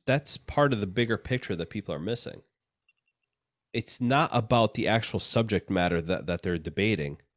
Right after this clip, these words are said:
It's in the manner in which they're debating. It's, they're not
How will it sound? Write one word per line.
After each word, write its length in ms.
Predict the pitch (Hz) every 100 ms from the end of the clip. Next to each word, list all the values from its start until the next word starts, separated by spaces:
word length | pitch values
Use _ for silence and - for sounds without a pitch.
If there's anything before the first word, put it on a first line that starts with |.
| _ _ _ _ -
It's 220 | 104 -
in 200 | 107 101
the 80 | 98
manner 680 | 98 101 110 117 104 85 - _
in 220 | 98 92
which 300 | 95 92 -
they're 180 | 95 85
debating. 520 | - 78 85 80 - - _ _ _ _ _ _ _ _ _ _ _ _
It's, 200 | 117 -
they're 220 | - 117
not 260 | 123 127